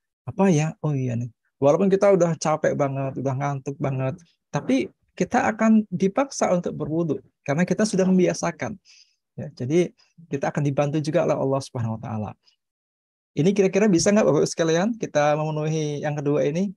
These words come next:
Insya Allah bisa. Mudah. Ya, cuman wudhu tok, deh, nggak pakai duit, nggak pakai macam-macam. Cuman wudhu.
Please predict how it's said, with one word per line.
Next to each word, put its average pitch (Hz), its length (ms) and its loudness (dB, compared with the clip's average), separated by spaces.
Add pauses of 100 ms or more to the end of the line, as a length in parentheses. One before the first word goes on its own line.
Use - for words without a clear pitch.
(100)
Insya 123 240 -8
Allah 131 200 -2
bisa. 113 560 -8
Mudah. 143 400 2 (680)
Ya, 139 240 -4
cuman 131 240 -4
wudhu 131 400 0
tok, - 240 0
deh, 127 160 -4
nggak 117 160 -4
pakai 123 320 -2
duit, 139 320 2
nggak 131 160 -2
pakai 131 240 -2
macam-macam. 135 640 -6 (320)
Cuman 143 240 -2
wudhu. 135 320 2